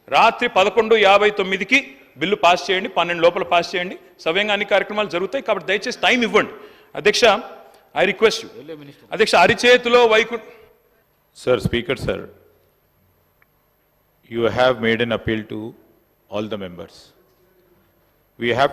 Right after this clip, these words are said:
Speaker 3: to respect your appeal. నేనేం కోరుతా ఉన్నాను అధ్యక్ష,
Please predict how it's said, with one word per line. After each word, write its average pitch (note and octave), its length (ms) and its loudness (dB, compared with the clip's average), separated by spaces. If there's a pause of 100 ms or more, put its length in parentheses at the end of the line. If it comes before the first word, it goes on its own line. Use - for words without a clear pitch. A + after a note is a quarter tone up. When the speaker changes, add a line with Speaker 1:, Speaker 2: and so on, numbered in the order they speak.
Speaker 3:
to C3 180 2
respect A#2 440 -4
your C#3+ 200 -4 (2000)
appeal. G#2 280 -6 (580)
నేనేం D3+ 360 -4
కోరుతా D3+ 300 -4
ఉన్నాను A2 280 -8
అధ్యక్ష, - 320 -20